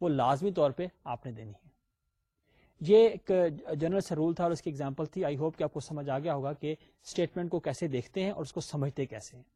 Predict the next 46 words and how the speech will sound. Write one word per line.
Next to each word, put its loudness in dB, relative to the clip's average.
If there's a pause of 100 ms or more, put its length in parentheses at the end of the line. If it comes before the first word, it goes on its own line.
(760)
مثال 6
کے 4
طور 4
پہ -2
آپ 2 (120)
دیکھیں، -2
اس -2
کی -2
بہت 0
ہی 0
simple -2
ایک -2
جو -8
statement -6
آپ -6
کے -8
سامنے -6
ہے -6 (720)
کہ 2
یہاں 6
اسی 0
کے 6
مطابق 4
لکھا -2
ہوا 6
select 2 (200)
star 0 (280)
from 2
student۔ -6 (800)
اس -4
statement 2
میں 0
یہ 0
دیکھیے 0
کہ -2 (120)
select -2
has 2
been -2
written 0
at 0 (200)
the -4
start 2
of -
the -4
statement -10 (320)
because -2